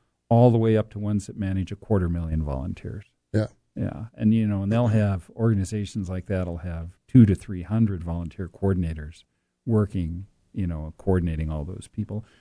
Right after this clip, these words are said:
Speaker 1: And yeah, the people, you know, y-, you do wanna, you mentioned, you know, how you might come back and maybe we do it again and stuff like that, right? And those organizations, um, uh, some of them are school districts, right?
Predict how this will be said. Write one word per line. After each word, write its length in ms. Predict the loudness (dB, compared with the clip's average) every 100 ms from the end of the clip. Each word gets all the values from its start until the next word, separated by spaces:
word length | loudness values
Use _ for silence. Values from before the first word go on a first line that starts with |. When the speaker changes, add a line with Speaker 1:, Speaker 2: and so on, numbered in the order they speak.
| _ 4
Speaker 1:
And 120 | 6
yeah, 160 | 8
the 120 | 4 2
people, 360 | 0 2 2 0
you 240 | -10 -4
know, 200 | 2 4
y-, 300 | 4 -2 -10 -6
you 180 | -2
do 160 | 2 4
wanna, 280 | 6 6 6
you 140 | 8 10
mentioned, 340 | 10 8 4
you 80 | 4
know, 180 | 0 -4
how 140 | -4
you 140 | -6
might 260 | -6 -8 -8
come 180 | -6 -4
back 360 | -4 -8 -10
and 80 | -8
maybe 140 | -4 0
we 260 | 4 4
do 180 | 2 -2
it 60 | -4
again 520 | -6 -6 -4 -6 -10
and 140 | -12
stuff 300 | -14 -14 -12
like 180 | -12 -10
that, 240 | -8 -8 -10
right? 320 | -10 -10 -10 _ _ _ _ _ _
And 380 | 8 10 10 6 0
those 380 | 4 8 8 8
organizations, 960 | 6 6 2 -2 -4 -4 -2 -2 -2 -6
um, 480 | -10 -8 -8 -12 -14 -20 _ _ _ _ _
uh, 480 | -8 -8 -10 -16 -16
some 240 | 6 10
of 100 | 10
them 100 | 8 -4
are 60 |
school 300 | -6 2 2
districts, 680 | 2 -4 -10 -14 -14 -14 _ _
right? 340 | 0 0 0